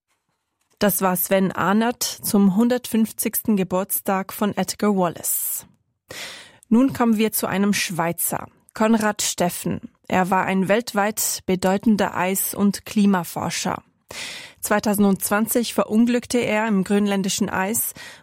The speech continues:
unweit seiner Forschungsstation. Der Kinodokumentarfilm Der Eismann zeichnet das Bild des Menschen und Forschers Konrad Steffen.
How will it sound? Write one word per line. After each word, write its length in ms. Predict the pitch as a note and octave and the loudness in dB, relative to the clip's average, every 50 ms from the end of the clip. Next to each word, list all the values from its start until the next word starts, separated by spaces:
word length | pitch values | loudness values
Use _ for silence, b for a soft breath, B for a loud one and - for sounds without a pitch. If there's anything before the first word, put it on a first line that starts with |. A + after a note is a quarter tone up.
| B | B
unweit 560 | - A3 A#3 A3+ G#3 G#3+ G#3+ A3 - - - - - | 2 4 4 4 4 2 0 -2 -2 -6 -6 -6 -4
seiner 400 | G#3+ - G3 G3 G3 G3+ G#3 G3 | -2 0 2 2 2 2 0 -2
Forschungsstation. 1400 | - - F3+ F#3 F#3+ - - G3 F3+ F#3 - - - - - - F3+ - - - - - F#3+ F3+ - - - - - _ _ _ _ _ _ _ _ B B B B B B B B B B _ | -2 -2 -2 0 -2 -2 -2 -2 -2 -2 -2 -2 -4 -4 -2 -4 -2 -2 -2 -2 -2 -2 -2 -2 -2 -6 -8 -12 -16 _ _ _ _ _ _ _ _ B B B B B B B B B B _
Der 140 | - G3+ G3+ | 2 2 2
Kinodokumentarfilm 1200 | G3 - C4 B3+ C4 A#3 A#3+ A3 - A3+ G#3+ G#3 G3+ - G#3+ G3+ G#3+ G#3 - - G#3+ G#3+ A3 A3 | 2 4 4 4 4 4 2 2 2 2 2 2 2 0 0 0 -2 0 0 2 2 4 4 2
Der 260 | G3+ G3+ F#3+ F3 - | 2 2 0 -2 -2
Eismann 600 | - F3+ F#3 A3 A3+ - - A3 G#3+ A3 A3 A3+ A3 - | -2 -2 -2 -2 -2 0 0 2 2 2 2 0 0 -2
zeichnet 680 | - - G3 F#3+ G#3 - - A3 G#3+ - - - - | -2 -2 -2 -2 -2 -2 -2 0 0 0 -2 -4 -2
das 220 | - F#3+ F3+ - - | -2 -2 -2 -4 -2
Bild 560 | - F#3+ F#3+ G#3+ G#3+ - - - - - - | 0 0 0 0 0 -2 -4 -4 -4 -2 -2
des 200 | F3+ F3+ - - | -2 -2 0 2
Menschen 460 | G3 F#3+ G3+ A#3 A#3 - - B3 G#3+ | 2 4 4 4 2 2 2 0 2
und 160 | G3+ G3 F#3 | 2 0 0
Forschers 760 | - - - F3+ F3+ G3 - - G#3 F#3 F#3+ - - - - - | -2 -2 -2 -2 -2 -2 -4 -4 -4 -2 -2 -2 -4 -6 -8 -6
Konrad 500 | - G3+ F#3 F#3+ F#3+ F#3+ F#3 F#3 F3+ - | -2 0 0 0 2 0 -2 -2 -2 -4
Steffen. 640 | - - - E3 E3+ - - - - E3+ - - | -6 -4 -4 -4 -4 -4 -4 -4 -4 -4 -6 -8